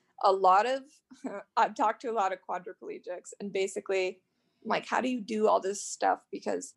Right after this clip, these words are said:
like, I realized that I have really bad nerve pain in my hands and a lot of quadriplegics don't,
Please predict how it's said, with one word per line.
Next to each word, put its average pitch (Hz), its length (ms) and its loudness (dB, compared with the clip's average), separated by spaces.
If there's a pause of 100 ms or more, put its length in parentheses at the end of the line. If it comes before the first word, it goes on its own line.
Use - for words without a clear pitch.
like, 185 400 4
I 196 80 6
realized 240 540 4
that 185 340 -2
I 208 140 0
have 269 160 -4
really 196 220 -4
bad 185 220 -4
nerve 180 320 -8
pain 165 160 -14
in - 60 -16
my - 160 -12
hands - 460 -10
and 202 160 0
a 196 60 0
lot 208 220 8
of 214 220 0
quadriplegics 185 840 -2 (120)
don't, 185 360 -2